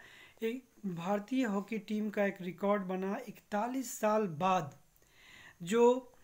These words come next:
पदक तालिका में नाम नहीं हुआ करता था हॉकी में, ये इस बार प्राप्त किया। और भारतीय हॉकी टीम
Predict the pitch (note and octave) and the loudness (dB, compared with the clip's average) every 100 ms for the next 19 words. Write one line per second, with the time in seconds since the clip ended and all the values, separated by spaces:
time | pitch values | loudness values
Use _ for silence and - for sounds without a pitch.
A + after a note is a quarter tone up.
0 | - - - G#3+ G#3+ A#3+ A#3+ - A#3 G#3 | -20 -20 -4 4 6 6 4 -6 -2 0
1 | G#3+ G#3+ G#3+ G#3 A#3 G#3+ G#3 G3 G3 G3 | 4 4 4 4 4 4 2 2 2 2
2 | F#3 G#3 F#3+ G3 F#3+ F3+ G3 F#3 G3 D#3+ | 2 0 2 0 0 -2 -2 -2 -2 0
3 | F3+ G#3 F#3+ F3+ F3+ - - - F3+ G3+ | -2 0 0 0 -4 -8 -20 -16 -4 0
4 | A3 - B3 G3+ F#3 F#3 F#3 - - - | 0 -2 -8 -4 -2 -2 -2 -6 -20 -10
5 | G3 G3 G3 - F3+ F3 F3+ - - - | -2 -2 -2 -6 -4 -4 -8 -12 -20 -8
6 | F#3+ G3 D#3+ F#3+ F#3 A3 F#3 F3+ G3+ D#3+ | -4 -2 -2 -4 -2 -4 -4 -4 -6 -4
7 | F#3+ F#3+ | -4 -6